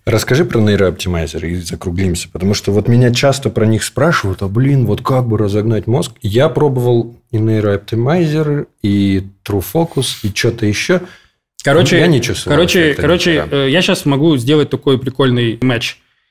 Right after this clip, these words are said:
Speaker 2: Я жрал нейрооптимайзер,
Speaker 1: Мгм.
Speaker 2: но при этом количество жидкостей, которые не являлись водой, заливались в организм просто тоже гигантскими пачками. Это были и соки, это были чаи, это были несколько там чашек кофе,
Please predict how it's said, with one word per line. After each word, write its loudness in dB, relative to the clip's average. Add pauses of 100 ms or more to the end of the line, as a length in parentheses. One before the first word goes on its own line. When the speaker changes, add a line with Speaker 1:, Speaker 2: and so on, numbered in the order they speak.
(100)
Speaker 2:
Я 2
жрал 2
нейрооптимайзер, 0 (400)
Speaker 1:
Мгм. -2
Speaker 2:
но 4
при 2
этом 0 (460)
количество 0
жидкостей, -2 (960)
которые 4
не 6
являлись 0
водой, 2 (680)
заливались 4
в 2
организм 2
просто -2
тоже -2
гигантскими -2
пачками. -4
Это 0
были 2
и -6
соки, 2
это 2
были 2
чаи, 4
это -2
были 2
несколько -2
там -4
чашек -6
кофе, 2